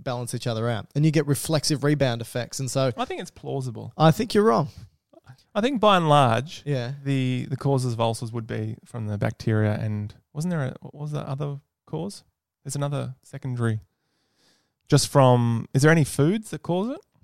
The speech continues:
Speaker 1: Uh, you can have exacerbations. <laughs> I don't know why I'm blanking on what the second most common cause
Speaker 2: Yeah, yeah.
Speaker 1: for peptic ulcers are.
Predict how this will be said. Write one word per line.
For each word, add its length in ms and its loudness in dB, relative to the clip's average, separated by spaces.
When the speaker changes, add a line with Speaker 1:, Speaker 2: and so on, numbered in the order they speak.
Speaker 1:
Uh, 220 0
you 120 -2
can 140 2
have 120 6
exacerbations. 840 4
<laughs> 140 0
I 320 0
don't 160 2
know 120 -2
why 200 0
I'm 120 -4
blanking 580 -6
on 240 -6
what 140 -8
the 100 -10
second 300 -4
most 200 -8
common 280 -6
cause 520 -4
Speaker 2:
Yeah, 200 -4
yeah. 60 -2
Speaker 1:
for 960 4
peptic 380 -6
ulcers 320 -6
are. 180 -4